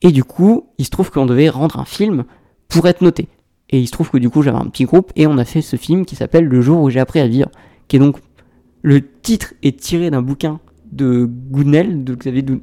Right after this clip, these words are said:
Gounel, je crois, je, je crois qu'il s'appelle comme ça. Mais le, le, le film n'a pas du tout à voir avec ça, c'est ma première écriture scénaristique, on va dire, parce que c'est moi qui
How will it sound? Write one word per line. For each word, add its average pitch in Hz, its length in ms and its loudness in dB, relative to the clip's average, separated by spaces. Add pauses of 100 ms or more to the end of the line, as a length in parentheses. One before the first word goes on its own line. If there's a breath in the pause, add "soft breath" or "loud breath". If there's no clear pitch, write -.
Gounel, 139 340 -2
je - 60 -16
crois, 151 120 -12
je, - 180 -20
je - 80 -20
crois 139 140 -8
qu'il - 100 -20
s'appelle 123 220 -6
comme 123 120 -4
ça. 180 180 -6 (480 soft breath)
Mais 156 100 6
le, 139 220 4
le, 127 200 0
le 127 220 0
film 185 220 -4
n'a 131 100 0
pas 170 160 -2
du 143 140 -6
tout 160 140 -2
à 131 60 0
voir 135 200 -2
avec 113 140 -6
ça, 113 100 -8
c'est - 160 -8
ma 120 120 0
première 156 600 -2 (100)
écriture - 460 -10
scénaristique, 135 520 -6
on 147 40 -4
va 135 80 0
dire, 240 140 -6
parce - 120 -20
que - 80 -12
c'est 127 100 -6
moi 139 140 2
qui 131 160 -10